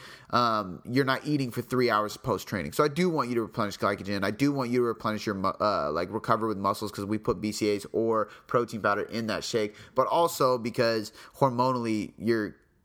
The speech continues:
crushing yourself in that gym because everything is so high intense. Uh, well, a power lifter,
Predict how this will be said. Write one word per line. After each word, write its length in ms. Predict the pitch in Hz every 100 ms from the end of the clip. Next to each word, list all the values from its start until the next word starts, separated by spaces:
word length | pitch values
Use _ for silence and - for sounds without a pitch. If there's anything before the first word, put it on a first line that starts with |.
| _
crushing 400 | - - 123 -
yourself 340 | 101 95 107 -
in 60 |
that 160 | 92 85
gym 240 | 90 82
because 200 | 73 104
everything 260 | 104 95 98
is 100 | 95
so 220 | - 117
high 200 | 92 101
intense. 480 | 90 - 117 - - - - - -
Uh, 200 | 117 107
well, 160 | 113 127
a 40 |
power 360 | - - 220 190
lifter, 480 | 120 - 113 107